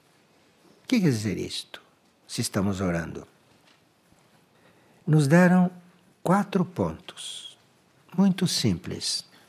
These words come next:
que é bom ter presente. Primeiro, a nossa oferta. Estamos ofertados? Qual é a nossa oferta?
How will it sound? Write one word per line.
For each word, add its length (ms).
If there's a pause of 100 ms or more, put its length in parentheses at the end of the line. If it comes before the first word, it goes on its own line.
(340)
que 120
é 40
bom 220
ter 200
presente. 680 (1700)
Primeiro, 640 (480)
a 100
nossa 440
oferta. 680 (1040)
Estamos 460
ofertados? 1200 (1120)
Qual 200
é 80
a 40
nossa 320
oferta? 580